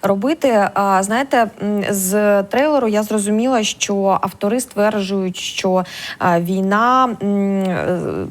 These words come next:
посилила аб'юзерів, так, е, насильників, е, гвалтівників. Але, е, якщо ми говоримо про воєнні злочини, то тут усе зрозуміло, більш-менш. Якщо ми говоримо про історію, е,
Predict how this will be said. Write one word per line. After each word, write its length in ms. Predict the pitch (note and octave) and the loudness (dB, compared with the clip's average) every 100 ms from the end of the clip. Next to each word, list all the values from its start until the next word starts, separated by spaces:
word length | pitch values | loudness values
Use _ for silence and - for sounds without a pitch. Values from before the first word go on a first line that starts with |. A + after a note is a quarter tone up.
| - | -2
посилила 540 | A3 - A3+ F#3 E3+ C#3+ | -2 0 -2 -2 -2 -4
аб'юзерів, 520 | D#3 C#3 D#3+ C#3 - | -6 -8 -8 -10 -6
так, 340 | - F#3+ - | -2 -2 0
е, 20 | D#3+ E3+ E3+ E3 D#3 D3+ | -2 0 2 2 0 0
насильників, 640 | F3 F3+ G3 F3 C#3+ - A2+ | 0 0 0 -2 -4 -4 -6
е, 560 | - - - - - | -6 -8 -8 -8 -4
гвалтівників. 880 | F3 F3+ F3+ G3+ G3 G3+ G3+ G3 E3 - | -2 0 -2 -2 0 -2 -2 -2 -4 0
Але, 680 | F3+ F#3+ A3+ C4+ C#4+ C#4 - | 2 2 2 2 4 2 2
е, 480 | G#3+ G#3+ A3 G#3+ G#3+ G3 | 2 4 4 4 2 0
якщо 300 | G3 - C4 | -2 0 0
ми 100 | A#3 | 0
говоримо 540 | A3 A3+ B3 A3 G3+ | 0 2 2 0 0
про 160 | G3+ F#3+ | 0 0
воєнні 520 | G3+ G3+ E4+ G4 C4 | 0 0 0 0 0
злочини, 640 | G#3 G3 E3 - D#3+ C#3+ - - - | 0 0 0 -2 -2 -4 -6 -14 -6
то 100 | G3+ | -2
тут 200 | G3+ C#4+ | 0 0
усе 240 | C4+ A#3 A3 | 0 0 0
зрозуміло, 680 | G3+ F#3+ G3+ G3+ E3+ - - - | 0 0 0 0 0 -4 -8 -4
більш-менш. 640 | E3+ D#3+ - C#3+ C#3+ - | -2 -2 -4 -6 -4 -6
Якщо 260 | - B3 | -2 0
ми 120 | C4+ A3+ | 0 0
говоримо 560 | G#3 B3 C4 A3+ G#3 - - - - | 0 2 2 0 -2 -4 -12 -12 -2
про 280 | G#3 G#3+ | 0 2
історію, 840 | - F#3+ - B3 A#3 G#3 F#3+ F3+ | 0 -4 0 0 2 2 2 2
е, 40 | - | 2